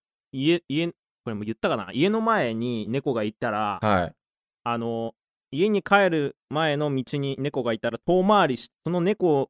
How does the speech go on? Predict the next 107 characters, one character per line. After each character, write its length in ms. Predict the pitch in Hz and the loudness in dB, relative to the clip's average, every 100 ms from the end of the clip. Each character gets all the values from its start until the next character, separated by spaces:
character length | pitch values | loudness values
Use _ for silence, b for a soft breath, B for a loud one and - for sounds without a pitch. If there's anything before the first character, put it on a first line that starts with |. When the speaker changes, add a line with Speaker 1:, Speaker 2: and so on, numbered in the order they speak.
| _ | _
Speaker 1:
の 120 | 127 123 | -10 -6
と 100 | 135 | -2
こ 100 | 123 | -2
行 100 | 117 | 0
か 100 | 143 | 0
な 120 | 151 | 0
い 40 | |
よ 120 | 151 | 0
う 20 | 127 | -2
に、 320 | 117 117 107 | -2 -2 -6
一 120 | 127 - | -10 -4
回 180 | 156 151 - | -4 -4 -6
U 200 | 135 160 | 0 0
タ 220 | - 180 | 2 0
ー 20 | 147 | 0
ン 40 | |
し 140 | - | -2
て、 120 | - 135 | -4 -4
引 60 | _ _ - | _ _ -4
き 80 | |
戻 220 | 156 156 170 | -2 0 -2
し 120 | - | -2
て、 320 | 120 113 - _ _ _ | -2 -2 -4 _ _ _
引 80 | 147 | -8
き 40 | - | 2
返 180 | 175 | 4
っ-、 40 | 139 _ _ _ - | 4 _ _ _ -12
ん？ 140 | 131 143 | -10 -6
な 80 | 113 | -6
ん 40 | |
て 80 | 117 | -6
い 20 | |
う 20 | |
ん 0 | |
で 0 | |
す 80 | - | -8
か？ 120 | - - | -16 -16
引 60 | - | -8
き 140 | 139 | -4
返 200 | 156 131 | 0 0
っ 20 | |
て 160 | - 92 | -2 -14
っ 20 | |
て 0 | |
い 0 | |
う 20 | |
ん 20 | |
で 60 | _ | _
す 60 | _ | _
か？ 120 | 101 - | -12 -2
Speaker 2:
は 140 | 117 | 0
い 20 | 98 | 2
は 60 | |
い 40 | 95 | 0
は 60 | |
い。 60 | 85 | -2
Speaker 1:
引 80 | 165 | -4
き 20 | |
返 180 | 151 185 | 2 2
っ 100 | 156 - | 2 -4
て、 260 | - 160 110 _ _ _ _ - | 0 -2 -2 _ _ _ _ 6
大 300 | 185 196 208 | 8 8 8
回 260 | 214 185 | 6 6
り 60 | 160 | 2
し 60 | |
て 60 | 185 | 0
か 120 | 151 | 0
ら 80 | 131 | 0
帰 220 | - 151 | 4 4
る 80 | 123 | 4
ぐ 120 | 113 | 0
ら 80 | 104 | -4
い 80 | 98 | -4
嫌 160 | 113 110 | -4 -4
い 40 | |
な 120 | 107 | -4
ん 40 | 98 | -8
で 80 | 87 | -14
す 100 | _ | _
よ。 160 | 82 - - | -20 -12 -2
Speaker 2:
う 60 | |
ー 420 | 123 127 123 123 | 2 4 4 4
ん。 20 | 120 | 4
Speaker 1:
で、 340 | 151 107 92 | 4 2 0
一 80 | 92 - | -4 0
回 440 | 233 240 180 110 | 0 2 0 -2
家 240 | 127 170 233 | 2 2 4
の 120 | 254 | 4
ド 180 | 254 151 | 4 4
ア 100 | 127 | 2
開 20 | |
け 40 | 185 | -2
っ 20 | - | 2
ぱ 100 | 208 | 0
な 80 | |
し 120 | 208 214 | 2 2
に 80 | |
し 120 | 208 - | 0 -2
て 40 | |
た 140 | 151 | -4
ん 40 | 113 | -4
で 60 | |
す 60 | - | -6
よ 80 | - - | -16 -8
ね。 60 | 110 | 2
Speaker 2:
お 420 | 117 117 101 | 6 6 6
う。 40 | 80 | 2